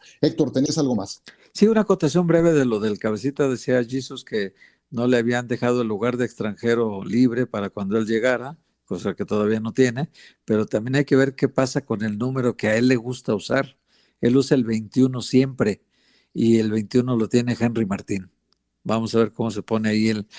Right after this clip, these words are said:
Speaker 2: el jaloneo por la camiseta veintiuno.
Speaker 1: Ya, y con eso de que, de que es delicado, eh,
Speaker 2: Es,
Speaker 1: habrá que
Speaker 2: es un,
Speaker 1: ver en qué
Speaker 2: es un
Speaker 1: queda.
Speaker 2: poco especial en el vestidor, sí, sí, es poquito especial.
Speaker 1: Sí, yo sé, yo sé, yo sé.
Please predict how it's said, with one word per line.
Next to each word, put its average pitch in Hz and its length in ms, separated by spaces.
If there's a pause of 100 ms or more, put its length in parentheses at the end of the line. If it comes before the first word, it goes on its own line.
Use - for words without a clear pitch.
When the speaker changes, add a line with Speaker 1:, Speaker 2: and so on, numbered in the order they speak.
(140)
Speaker 2:
el 117 120
jaloneo 117 520
por 113 140
la 107 100
camiseta 104 460
veintiuno. 98 420 (1300)
Speaker 1:
Ya, 127 400
y 120 120
con 104 160
eso 139 200
de 117 100
que, 110 240
de 110 220
que 113 200
es - 540 (180)
delicado, 127 680 (680)
eh, 90 300 (180)
Speaker 2:
Es, 110 120
Speaker 1:
habrá 120 120
que - 80
Speaker 2:
es 113 100
un, 92 60
Speaker 1:
ver - 180
en 117 140
qué 120 120
Speaker 2:
es 151 60
un 196 60
Speaker 1:
queda. 117 120
Speaker 2:
poco 190 120
especial 151 480
en 147 80
el 123 100
vestidor, 104 460
sí, 98 280
sí, - 160
es 113 180
poquito - 360
especial. - 380
Speaker 1:
Sí, 135 60
yo 131 80
sé, 117 200
yo 107 80
sé, 101 200
yo 95 80
sé. - 140